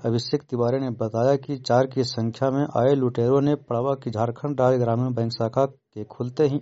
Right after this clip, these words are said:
अंदर घुस गए और कर्मियों को बंधक बना लिया। जिस समय घटना हुई उस वक्त बैंक में चार कर्मचारी थे। सभी को एक कमरे में बंद करने के बाद लुटेरों ने करीब पाँच दशमलव साठ लाख रुपया बैंक से लूटे और फरार हो गए। घटना की पुष्टि करते हुए जिले की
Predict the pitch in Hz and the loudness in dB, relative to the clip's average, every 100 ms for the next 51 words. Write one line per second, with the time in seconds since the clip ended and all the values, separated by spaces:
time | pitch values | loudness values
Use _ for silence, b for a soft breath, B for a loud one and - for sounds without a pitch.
0 | - 110 117 101 107 123 131 113 - 113 | -6 -6 -6 -6 -2 0 2 0 -4 -6
1 | 113 120 117 151 b b b b 110 120 | -4 -4 0 0 b b b b -6 -4
2 | 131 156 147 135 113 117 90 - b b | -2 -2 0 0 2 2 0 -6 b b
3 | _ 135 170 - 139 143 120 127 147 147 | _ -10 -8 -6 -4 -4 -6 -4 0 2
4 | 139 165 147 127 - 156 - 120 117 151 | 4 2 2 -2 4 2 4 0 2 2
5 | 165 120 113 - 143 151 135 120 117 110 | -2 -4 -4 -2 0 0 0 -2 0 0
6 | 110 110 139 131 123 120 147 135 139 139 | -2 -2 -6 -4 -6 -6 -6 -8 -4 -6
7 | 139 113 120 135 143 120 139 147 120 113 | -2 -2 0 2 0 0 -2 0 -2 -2
8 | 110 117 107 139 139 120 110 117 143 156 | -6 -10 2 2 2 -2 -2 -2 0 -2
9 | 151 - 120 139 131 - 131 127 117 120 | -2 -2 0 -2 -6 -6 -6 -4 -6 -4
10 | 117 127 - 120 123 117 113 101 127 107 | -4 -4 0 0 2 -4 -4 -12 -10 -6
11 | 110 110 139 160 b b b - 110 131 | -6 -6 -4 -6 b b b -12 -4 -4
12 | 131 170 160 151 - 117 117 104 107 117 | 0 2 2 2 4 6 6 4 2 0
13 | - b b _ 117 127 165 160 - 127 | 0 b b _ -10 -6 -6 -6 -8 -10
14 | 131 127 156 147 123 123 143 160 143 117 | -10 -4 -6 -2 -2 2 2 2 -2 0
15 | 131 160 160 135 | 0 0 -2 -6